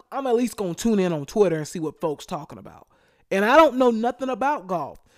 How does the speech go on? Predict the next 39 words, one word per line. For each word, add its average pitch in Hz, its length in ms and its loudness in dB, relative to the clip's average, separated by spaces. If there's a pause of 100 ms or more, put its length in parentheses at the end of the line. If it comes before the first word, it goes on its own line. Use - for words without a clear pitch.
(140)
but 175 160 -4
that's 233 260 2
just 240 220 -16
how 208 220 -6
intriguing 190 580 -10
he 151 400 -6
is. - 260 -20 (520)
Just 226 220 -4
the 208 120 -6
fact 233 300 -4
that - 80 -16
everybody 262 380 -10
loves 277 220 -6
Tiger 285 300 -6
Woods. 277 260 -4
I 254 140 -8
grew 233 260 0
up 302 160 2
off 180 160 -4
Tiger 170 300 -6
Woods. 135 420 -10
Like 208 140 -10
I 254 40 -6
said, 240 200 -10
I 262 80 -4
didn't 226 180 -6
care 196 320 -2
nothing 165 400 -12
about 190 280 -6
golf 185 280 -8 (100)
at 170 160 -10
all, 156 460 -4 (220)
but 170 180 -8
I 190 100 4
knew 269 140 4
who 226 220 -8
Tiger 190 280 -2
Woods 180 380 0
was. 110 500 -14